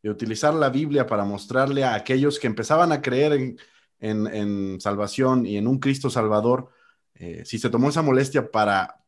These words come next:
para exponérselos, creo que el conocimiento es fundamental para la fe. Entonces,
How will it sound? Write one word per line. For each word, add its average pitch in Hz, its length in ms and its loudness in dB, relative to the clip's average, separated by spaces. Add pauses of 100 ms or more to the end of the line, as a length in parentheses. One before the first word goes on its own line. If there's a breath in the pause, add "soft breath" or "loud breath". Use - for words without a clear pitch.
(120)
para 98 240 -2
exponérselos, 120 680 -4
creo 123 200 0
que 127 120 -4
el 113 100 -4
conocimiento 113 580 -4
es 127 140 -6
fundamental 107 680 0
para 107 160 0
la 92 120 -4
fe. 101 160 -6
Entonces, 110 500 -6